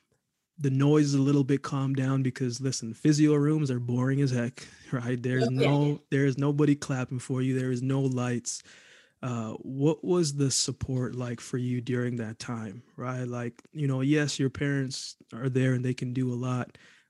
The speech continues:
Speaker 1: but you also need other voices out there as well too. During that time, um, what was the support like for you, and how did you stay encouraged to go to physio? 'Cause that's a whole battle by itself, just going to physio. You know,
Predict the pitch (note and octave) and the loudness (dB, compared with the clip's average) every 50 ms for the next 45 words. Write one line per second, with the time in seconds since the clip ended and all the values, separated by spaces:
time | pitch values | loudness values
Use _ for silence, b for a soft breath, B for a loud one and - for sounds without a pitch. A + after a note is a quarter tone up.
0 | b - D3 D3 D#3 D#3 E3+ F3 - - D#3+ C#3+ C#3+ D3 C#3+ - - C#3 C3+ C3 | b 0 2 2 2 2 0 -2 -2 -2 0 0 2 2 2 2 2 2 2 2
1 | B2 A#2+ A#2+ A#2+ B2 A#2+ - - B2+ A#2+ - B2 B2+ B2 - - B2 A#2 A2+ A2+ | 2 0 0 -2 -2 -2 -2 -4 -4 -6 -6 -6 -8 -8 -6 -6 -6 -6 -8 -10
2 | - - - C#3+ B2 B2 B2 B2 A#2 A#2+ - - - C3+ B2 A#2+ A#2+ - - - | -12 -8 -6 -6 -4 -2 -2 -4 -4 -6 -8 -6 -6 -4 -4 -4 -6 -8 -10 -4
3 | - C#3+ C#3+ D3 D3 C#3+ C#3+ C3+ B2+ B2 A#2+ - - C#3 C3 C3 B2+ B2 A#2+ A#2+ | 2 4 4 6 6 4 2 0 -2 -4 -6 -8 -6 -6 -4 -4 -4 -4 -6 -6
4 | A#2+ - _ _ _ - C3+ B2 A#2+ A#2+ A#2 A#2+ - - C3 C#3 C#3+ D3 D3+ D3 | -8 -12 _ _ _ -14 -12 -10 -10 -10 -10 -12 -12 -6 -2 0 2 4 4 2
5 | C#3 C#3+ C3+ - C3+ B2+ - - D3 D3 C#3+ C3+ B2+ B2 A#2+ - _ - - - | 2 0 0 -2 -4 -4 -2 0 0 0 0 0 0 -2 -4 -6 _ -20 -12 -6
6 | - C3 C#3 D3+ D3 C3 A#2+ B2+ C3 C3+ C3 B2 C3+ C3 - - C3+ C3 B2+ A#2+ | -2 2 4 4 4 4 2 0 0 0 0 0 -2 -4 -2 -2 -2 -2 -4 -6
7 | - - E3+ D#3 C#3 B2+ - - - C3+ B2 B2 - _ - B2+ B2+ D#3+ D#3 C3 | -4 -2 0 0 0 0 -2 -4 -6 -6 -8 -8 -10 _ -6 0 2 4 4 2
8 | B2 - - - - - C#3 C3 B2 A#2+ - - - - C#3+ - B B B B | 2 -2 -6 -8 -6 -4 -4 -4 -4 -4 -6 -6 -8 -10 -12 -16 B B B B
9 | B B2 D3 E3+ D#3+ D#3 C3+ C3 D3 C#3+ C3+ C3+ C3 C3 C3 C3 B2+ B2 B2 A2+ | B -2 0 0 2 2 4 4 6 6 6 4 2 2 0 0 0 -2 -4 -4
10 | A#2 - - - D3+ C#3 B2+ A2+ - - C#3+ C#3+ C3+ - C3+ C#3+ D#3 D#3 C3+ B2+ | -6 -6 -4 -2 0 0 0 -2 -2 -4 -4 -4 -2 0 2 4 6 6 4 2
11 | A#2+ - C#3+ C3+ B2 B2 B2 A#2 A2 G#2+ - B B B B B B B _ - | 0 0 0 0 0 0 -2 -4 -4 -8 -12 B B B B B B B _ 0
12 | D3+ D3 D3 C#3+ C3+ B2+ B2 B2 A#2+ | 2 4 4 4 4 2 0 -2 -4